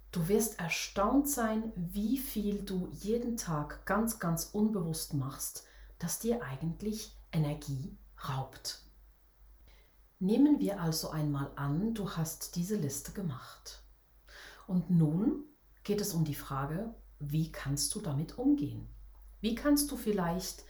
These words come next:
mit Energievampiren besser umgehen oder diese sogar ein bisschen reduzieren in deinem Leben? Ich möchte hier auf einen Spruch,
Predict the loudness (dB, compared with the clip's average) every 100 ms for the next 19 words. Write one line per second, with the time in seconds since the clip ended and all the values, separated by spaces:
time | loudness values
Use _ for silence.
0 | -20 -8 -2 -2 0 0 0 -2 0 0
1 | 0 -2 -2 0 0 -2 -2 -2 0 0
2 | 0 -2 0 -2 -2 -4 -10 -20 -14 0
3 | 0 2 0 0 -2 -4 -6 -2 -2 0
4 | -2 -4 -4 -2 -2 -4 -6 -4 -6 -4
5 | -4 -4 -6 0 2 2 0 -4 -10 -12
6 | -14 -16 -20 -20 _ -20 -20 -20 -20 -20
7 | -20 -20 -20 -10 -6 -2 0 0 2 0
8 | 2 0 0 -2 -2 -4 -2 -6 -8 -10
9 | -8 -12